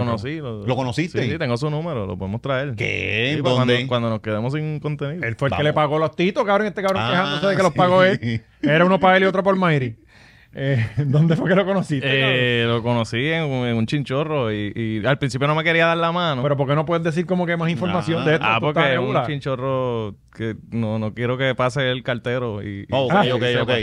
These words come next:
Speaker 3: Sí, sí, sí.
Speaker 1: Pero
Speaker 3: Hay que cuidar los sitios
Speaker 1: Sí,
Speaker 3: donde
Speaker 1: hay
Speaker 3: uno
Speaker 1: que
Speaker 3: se
Speaker 1: cuidar los
Speaker 3: esconde.
Speaker 1: sitios. No, cabrón, que, eh, que es que un, una persona le escribió a otro pana que también janguea ahí. Ah, ¿dónde es el sitio ese donde ustedes janguean? Y pues ahí janguea gente... Pues,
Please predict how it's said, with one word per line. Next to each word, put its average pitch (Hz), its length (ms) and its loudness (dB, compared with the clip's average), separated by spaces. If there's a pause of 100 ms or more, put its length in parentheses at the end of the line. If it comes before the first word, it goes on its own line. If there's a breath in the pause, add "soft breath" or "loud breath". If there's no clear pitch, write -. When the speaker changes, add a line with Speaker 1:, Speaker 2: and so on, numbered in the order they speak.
Speaker 3:
Sí, 120 180 -2
sí, 113 220 -2
sí. 110 180 -2
Speaker 1:
Pero 143 460 0
Speaker 3:
Hay 123 80 0
que 156 100 0
cuidar 180 220 2
los 180 160 2
sitios 156 320 2
Speaker 1:
Sí, 170 80 2
Speaker 3:
donde 170 40 4
Speaker 1:
hay 165 80 4
Speaker 3:
uno - 40 2
Speaker 1:
que 170 60 2
Speaker 3:
se 175 40 2
Speaker 1:
cuidar 208 260 4
los 214 100 2
Speaker 3:
esconde. 220 100 0 (140)
Speaker 1:
sitios. 131 120 -2
No, 185 140 4
cabrón, 160 420 0
que, 139 460 0
eh, 127 240 -4
que 131 80 -10
es - 60 -12
que 156 180 0
un, 160 340 -4
una 147 240 0
persona 180 400 0
le 175 60 2
escribió 156 440 -2
a 147 160 0
otro 143 220 -4
pana 165 240 -2
que 160 80 -2
también 156 300 -2
janguea 160 300 0
ahí. 180 160 -2
Ah, 254 180 2
¿dónde 247 260 4
es 285 80 4 (140)
el 269 200 -4
sitio 262 380 2
ese 277 140 2
donde 254 140 0
ustedes 240 200 0
janguean? 220 600 0 (460)
Y 123 120 -2
pues 110 160 0
ahí 104 120 0
janguea 120 420 -4
gente... 117 380 -6
Pues, 110 160 -12